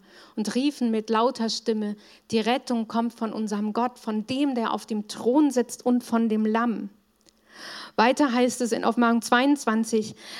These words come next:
also erstmal diese Menschen, alle Menschen sind eingeschlossen aus allen Nationen. Es ist nicht mehr den Juden nur vorgegeben. Auch wir dürfen da mit dabei sein. Der Engel zeigte mir auch einen kristallklaren Strom,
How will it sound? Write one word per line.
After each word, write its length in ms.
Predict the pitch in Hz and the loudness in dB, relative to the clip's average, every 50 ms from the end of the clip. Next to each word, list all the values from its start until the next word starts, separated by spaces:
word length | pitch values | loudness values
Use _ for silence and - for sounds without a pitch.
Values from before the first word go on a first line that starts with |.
| - | -2
also 180 | - 247 233 240 | 2 2 4 4
erstmal 340 | 254 - 254 247 - 285 254 | 2 2 0 0 0 0 0
diese 300 | 220 254 247 226 262 254 | 0 -2 -2 0 2 2
Menschen, 440 | 247 254 302 381 427 - - 311 262 | 2 2 2 2 0 0 -2 -2 0
alle 380 | - 302 381 453 440 381 330 | 2 2 4 4 4 4 2
Menschen 540 | 277 262 240 - - 247 226 220 - - - | 2 2 0 0 -2 -2 -2 -4 -6 -8 -6
sind 240 | 233 277 277 269 254 | -4 -4 -4 -2 -2
eingeschlossen 680 | 269 302 370 415 381 - - 262 226 214 202 - 247 | 0 0 0 0 0 0 0 0 0 0 0 0 0
aus 160 | - 254 247 - | 0 0 0 0
allen 360 | - 285 320 381 370 359 311 | 0 2 2 4 4 4 4
Nationen. 880 | 302 294 302 - - - 294 311 330 392 370 330 277 226 214 208 208 - - - - - | 2 0 -2 -6 -6 -2 0 0 2 2 2 2 2 2 0 -4 -6 -8 -12 -16 -12 -8
Es 200 | - 247 - - | -8 -8 -8 -10
ist 120 | 269 - | -2 0
nicht 180 | 339 339 - - | 0 2 4 4
mehr 140 | 320 339 320 | 4 4 6
den 180 | 330 320 320 | 6 6 6
Juden 400 | 294 294 320 339 381 370 349 330 | 6 6 4 4 4 4 4 4
nur 180 | 311 294 262 254 | 6 4 4 2
vorgegeben. 680 | 247 - 247 233 233 240 233 233 - 220 220 214 214 | 2 2 2 2 2 2 0 -2 -4 -4 -4 -4 0
Auch 240 | - 269 311 320 277 254 | 2 2 2 2 0 2
wir 240 | 294 330 392 392 | 2 4 4 4
dürfen 560 | 339 - - 285 370 392 381 - 320 311 311 294 | 2 4 4 6 6 6 4 4 4 4 4 4
da 240 | 302 277 302 330 | 4 4 4 6
mit 280 | 311 302 294 349 - - | 6 6 4 4 2 2
dabei 360 | 311 285 285 269 269 302 330 | 0 2 2 2 2 4 2
sein. 420 | 311 - - 202 196 196 - 214 208 - - _ _ _ _ _ _ _ _ _ _ - - - - - - - - - - - - _ | 2 2 0 0 0 -2 -4 -4 -6 -8 -14 _ _ _ _ _ _ _ _ _ _ -20 -20 -20 -20 -18 -18 -18 -18 -20 -20 -20 0 _
Der 140 | - 247 - | 4 4 6
Engel 380 | - 269 294 359 370 370 359 - | 4 6 6 6 6 4 2 2
zeigte 480 | - - 302 285 302 302 - - 302 294 | 0 2 4 4 4 2 2 2 4 4
mir 220 | 277 277 285 - | 4 4 2 2
auch 140 | - 247 - | 2 0 2
einen 240 | - 240 247 254 254 | 2 2 2 2 0
kristallklaren 1300 | 254 - 269 254 - - - - 247 269 285 320 370 381 - - - 285 - - 262 285 277 285 277 | 0 0 0 0 0 -2 -4 -2 0 2 2 2 2 0 0 -2 -2 0 0 2 2 2 2 2 0
Strom, 840 | 247 - - - - - - - 240 277 269 277 254 202 185 175 180 | 0 -2 -4 -6 -6 -6 -2 2 2 4 6 4 4 2 0 -4 -8